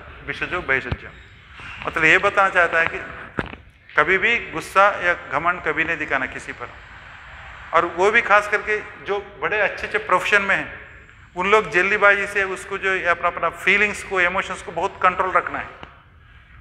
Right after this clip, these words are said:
ठीक है। अगर वो normal आदमी जैसे वो अपने emotions को भी अगर एकदम वो अगर दिखाता है तो उससे बहुत नुकसान होता है। इसलिए ये जो बड़े-बड़े जो post में रहते हैं, चाहे doctor हो या collector हो या कोई भी हो,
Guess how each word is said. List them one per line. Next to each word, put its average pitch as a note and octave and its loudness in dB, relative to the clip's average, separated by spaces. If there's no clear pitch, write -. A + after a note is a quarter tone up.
ठीक G#3 2
है। - 0
अगर F3 2
वो F#3+ 6
normal F#3+ 6
आदमी G3+ 2
जैसे G3+ -2
वो G3 0
अपने F#3 -2
emotions G3 -4
को G3+ -8
भी F#3+ 0
अगर F#3+ 4
एकदम F3+ 0
वो D#3+ 2
अगर D3+ 4
दिखाता E3+ 2
है D3 0
तो F#3+ -8
उससे F#3+ -2
बहुत F3 -2
नुकसान F#3 2
होता C#3+ -2
है। A2+ -4
इसलिए A3 4
ये - -6
जो F3+ -4
बड़े-बड़े A3 4
जो A3 2
post G3+ -4
में G3 2
रहते E3 4
हैं, B2 -6
चाहे E3 6
doctor E3 4
हो E3 0
या E3+ 2
collector D#3+ 0
हो D#3 -2
या D#3+ -6
कोई G#3+ 2
भी G#3 0
हो, C#3 -2